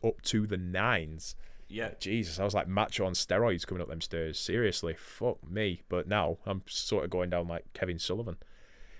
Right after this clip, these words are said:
Speaker 1: Um, join us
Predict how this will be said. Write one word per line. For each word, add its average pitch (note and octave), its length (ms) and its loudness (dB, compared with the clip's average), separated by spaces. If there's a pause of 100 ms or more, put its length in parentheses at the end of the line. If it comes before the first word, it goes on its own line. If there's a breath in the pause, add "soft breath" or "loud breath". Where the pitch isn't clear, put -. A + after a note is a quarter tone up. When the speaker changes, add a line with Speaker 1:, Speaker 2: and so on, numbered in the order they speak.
(220 soft breath)
Speaker 1:
Um, G2+ 400 12 (1300)
join C#3 240 8
us - 340 4